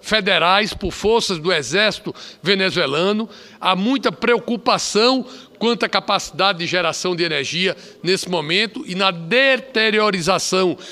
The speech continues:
dessa capacidade e, portanto, nós temos que nos virar com as nossas condições para que Roraima não sofra. Nós estamos trabalhando paralelamente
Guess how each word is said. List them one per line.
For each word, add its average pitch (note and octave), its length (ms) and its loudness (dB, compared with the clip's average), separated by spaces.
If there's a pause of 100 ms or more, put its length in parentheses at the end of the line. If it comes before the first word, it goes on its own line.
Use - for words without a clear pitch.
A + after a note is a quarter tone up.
(160)
dessa F3+ 320 -2
capacidade E3+ 800 -2 (380)
e, G#3+ 60 -4
portanto, A#3 640 0 (300)
nós G#3+ 260 0
temos A#3+ 340 0
que - 140 -4
nos A#3 260 2
virar A#3 640 2 (200)
com A#3+ 120 0
as G#3+ 100 2
nossas A#3 480 2
condições A3+ 760 -2 (280)
para A3 140 0
que A3+ 100 -2
Roraima G3+ 580 2 (220)
não A#3 300 2
sofra. - 500 -2 (360)
Nós A3 200 0
estamos B3+ 340 0
trabalhando A#3+ 640 2
paralelamente B3 1300 2